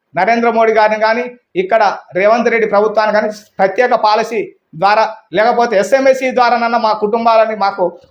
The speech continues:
సరైన అవగాహన కల్పించాలని కోరుతూ ఈ చేనేత కార్మికుల గురించి మీకు అందరికీ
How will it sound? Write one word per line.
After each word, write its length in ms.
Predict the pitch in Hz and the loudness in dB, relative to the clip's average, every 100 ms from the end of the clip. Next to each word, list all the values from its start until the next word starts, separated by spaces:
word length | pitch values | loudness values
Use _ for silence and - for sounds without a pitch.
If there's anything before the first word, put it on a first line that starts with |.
| _ | _
సరైన 300 | 202 220 247 | 0 2 2
అవగాహన 460 | 214 180 214 233 226 | 2 2 2 2 0
కల్పించాలని 760 | 196 208 233 233 214 214 202 214 _ _ - | -2 -2 -4 -2 0 0 -2 -8 _ _ -4
కోరుతూ 520 | 202 202 208 214 214 _ _ - | 0 0 -2 -4 -8 _ _ -6
ఈ 180 | 175 175 | -2 0
చేనేత 240 | 202 220 208 | 0 2 0
కార్మికుల 480 | 196 196 202 196 185 | 0 0 -2 -2 -2
గురించి 500 | 185 196 180 170 - _ _ _ _ _ _ - | 0 -2 -4 -8 -8 _ _ _ _ _ _ -8
మీకు 180 | 170 180 | -4 0
అందరికీ 500 | 196 226 208 185 | 0 0 0 -4